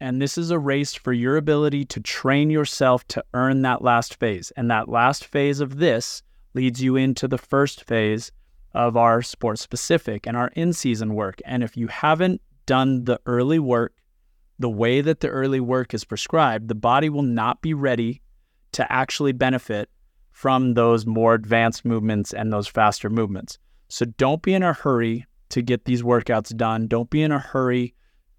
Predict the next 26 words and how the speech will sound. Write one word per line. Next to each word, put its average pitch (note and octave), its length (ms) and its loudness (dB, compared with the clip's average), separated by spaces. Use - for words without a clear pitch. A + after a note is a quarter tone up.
to C3 120 0
get B2+ 300 -2
to D3 100 -6
that C3 220 0
next C3 320 -4
phase. G2+ 440 -4
Everything E3 600 2
stacks - 560 -2
on A#2+ 100 0
top A2+ 320 0
of B2+ 120 -2
each C3 200 -4
other G#2+ 320 -2
so B2 240 2
that A2+ 260 0
by A#2 220 0
the G#2 80 -2
time F3 440 0
you're E3 260 2
ready D3 300 0
to C#3 100 -4
perform, A2+ 720 -2
you've A#2+ 320 -4
done D3 280 2
the E3+ 80 2
work B2+ 500 0